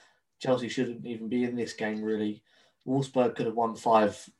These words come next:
or six one or six two, really, quite easily on another day if they were more clinical. But, but Chelsea really, you know, riding their luck, and destiny, I believe, played a huge part when Chelsea's men's team won the Champions League in twenty twelve. And,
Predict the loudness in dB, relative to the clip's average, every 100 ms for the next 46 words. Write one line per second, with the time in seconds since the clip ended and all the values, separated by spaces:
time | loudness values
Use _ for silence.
0 | _ -8 -2 -2 -2 4 8 8 4 2
1 | 2 2 -4 0 2 4 2 0 -4 _
2 | -20 _ _ _ _ _ _ 6 6 6
3 | 2 4 4 4 4 2 2 2 2 2
4 | 2 4 2 2 2 2 4 2 2 -8
5 | -8 -8 -4 -4 -2 4 4 4 6 8
6 | 8 6 4 4 4 0 -12 _ _ _
7 | 6 8 8 4 6 8 8 6 2 2
8 | -10 _ _ -20 -20 -20 _ _ _ _
9 | 2 2 2 4 6 8 8 6 4 4
10 | 4 4 -2 4 4 4 2 4 4 4
11 | 2 -4 2 2 2 0 2 2 0 2
12 | 0 0 -2 -2 -2 -2 -2 0 2 2
13 | 2 -2